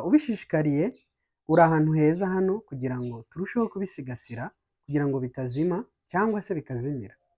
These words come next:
Uyu munsi rero muri iki gihe cy'iminsi mikuru, tugiye kuganira nanone, eh, ku bintu bijyanye n'imibanire mu Banyarwanda,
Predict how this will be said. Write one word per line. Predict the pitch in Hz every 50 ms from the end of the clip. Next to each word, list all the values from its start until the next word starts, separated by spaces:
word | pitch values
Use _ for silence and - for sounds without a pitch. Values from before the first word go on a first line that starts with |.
| _ _ _ _ _ _ _ _ _ _ _ _ _ _ _ _ _ _ _ _ _ _ _ _ _
Uyu | 160 175 175
munsi | 185 208 247 262 254 - 214
rero | 175 175 185 196 208 202
muri | 202 196 196
iki | 190 - 160
gihe | 143 135 143 143 135 131 123 123
cy'iminsi | - - 220 220 220 220 - - 151
mikuru, | 131 127 123 - - 190 202 226 247 - _ _ _
tugiye | _ - 147 131 131 135 131 127 127 123 120 120
kuganira | - - 185 180 180 175 170 165 165 160 156 156
nanone, | 151 151 160 190 208 185 139 123 123 135 170 220 - _ _ _ _ _ _ _ _ _ _
eh, | 117 113 113 113 113 104 104 117
ku | _ - 135 127 123
bintu | 123 127 123 120 127
bijyanye | 123 123 120 123 143 165 208 226 226
n'imibanire | 220 220 208 180 147 143 147 160 165 156 131 120 123 147 190
mu | 180 143 127 120
Banyarwanda, | 120 120 120 117 117 117 113 117 117 117 117 117 117 120 131 196